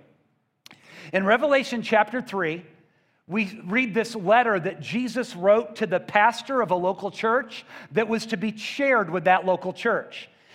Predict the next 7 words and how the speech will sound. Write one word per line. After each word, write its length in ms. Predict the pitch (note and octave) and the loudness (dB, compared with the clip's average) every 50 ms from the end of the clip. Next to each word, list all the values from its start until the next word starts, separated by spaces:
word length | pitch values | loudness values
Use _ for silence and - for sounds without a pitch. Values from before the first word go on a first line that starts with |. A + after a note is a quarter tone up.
| - - - - | -20 -10 -2 2
And 200 | A3 A3+ A3+ A#3 | 4 4 4 2
in 260 | - A#3+ C#4 E4 F4 E4+ | 0 0 2 2 4 6
that 260 | D#4+ D4 C#4 A3+ G#3+ | 6 6 6 6 4
letter, 340 | B3 C4+ C#4 A#3+ A3+ A3+ G#3+ | 4 4 4 4 2 0 -2
Jesus 480 | D3+ B2+ - C#4 C#4+ B3+ C4+ D4+ - | -2 -2 -2 -2 -2 -2 -4 -6 -6
says 360 | - - C#4 C4 B3 A3 D#3 | -2 0 2 2 2 2 0
this, 480 | D#3 A3 A#3 A3 D#3+ - - - - | 0 2 2 2 2 0 -4 -12 -18